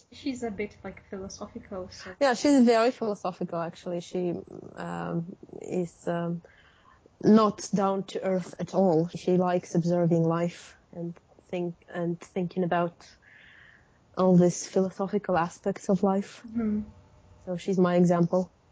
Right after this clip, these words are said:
Speaker 1: I think that the only thought in my cat's mind is, uh, um, is to find food.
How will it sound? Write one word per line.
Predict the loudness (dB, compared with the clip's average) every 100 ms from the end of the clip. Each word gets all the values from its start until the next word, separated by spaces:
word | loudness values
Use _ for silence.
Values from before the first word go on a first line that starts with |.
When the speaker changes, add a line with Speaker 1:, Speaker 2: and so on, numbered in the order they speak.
| _ -20 -8
Speaker 1:
I | 0
think | 4
that | 4 4
the | 2
only | 2 2 0
thought | -2 0 2 0 -2
in | -4
my | -6
cat's | -6 -8 -8 -8
mind | -8 -6 -6 -6 -6
is, | -8 -10 -12 -10
uh, | -6 -4 -6 -12 -20 -20 _
um, | -8 -4 0 0 0 -2 -4 -12 -16 -16
is | -16 -18 -20
to | -12
find | -4 -2 -2
food. | -4 0 2 2